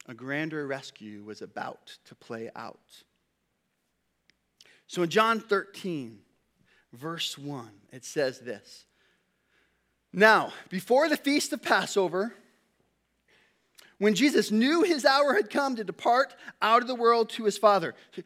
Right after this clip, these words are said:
Here's the moment. You can feel a pivot in John. There's been twelve chapters telling about his life, but this is a defining moment. Jesus says, "Okay,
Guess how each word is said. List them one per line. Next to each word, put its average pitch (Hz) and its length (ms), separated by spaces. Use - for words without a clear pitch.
Here's 294 340
the 285 80
moment. 247 300
You 185 60
can 196 120
feel 285 380
a 180 80
pivot - 580
in 214 160
John. 185 380
There's 202 180
been 196 140
twelve 262 340
chapters 233 420
telling 226 240
about 202 360
his 208 180
life, 226 220
but 185 140
this 285 200
is 240 160
a 196 160
defining 254 680
moment. 220 360
Jesus 233 360
says, 202 200
"Okay, 175 560